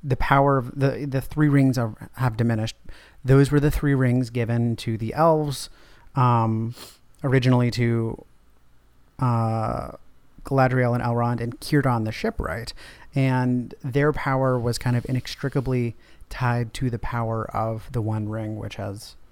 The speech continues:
obviously been destroyed. So in destroying that, they no longer have the ability to protect the realms of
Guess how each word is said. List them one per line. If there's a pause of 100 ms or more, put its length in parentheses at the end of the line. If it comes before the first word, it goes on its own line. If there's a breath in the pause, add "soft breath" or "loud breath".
(280 soft breath)
obviously
been
destroyed.
So
in
destroying
that, (260 loud breath)
they
no
longer
have
the
ability
to
protect
the
realms
of